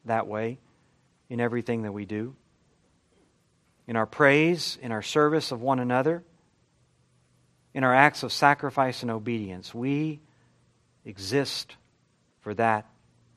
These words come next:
reason, that your name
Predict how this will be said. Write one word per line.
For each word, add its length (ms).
reason, 420
that 200
your 120
name 560